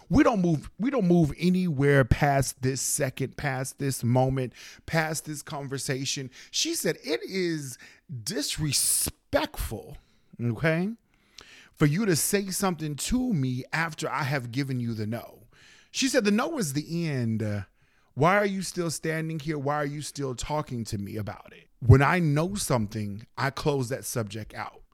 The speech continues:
I said, "Wow." I said, "You're gonna have to give me, you're gonna have to give me an example."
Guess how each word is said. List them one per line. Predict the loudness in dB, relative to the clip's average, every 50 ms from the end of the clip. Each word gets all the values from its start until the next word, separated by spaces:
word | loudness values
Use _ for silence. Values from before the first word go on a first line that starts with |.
| -12 -10
I | -8
said, | -6 -6 -6
"Wow." | -6 -6 -8 -6 -6 -4 -4 -4 -6 -6 -8 -10 -10 -10
I | -10 -8
said, | -8 -8 -10
"You're | -8 -6
gonna | -6 -6
have | -6 -6
to | -10
give | -12 -10 -8 -8
me, | -8 -8 -8 -10 -14 _ _ -20 -20 _ _ _
you're | -4 -2 -2
gonna | -2 -2
have | -4 -6
to | -8
give | -6 -4 -4
me | -4 -4 -4
an | -4 -4
example." | -6 -6 -6 -6 -2 2 4 6 6 4 2 -2 -6 -8 -8 -10 -18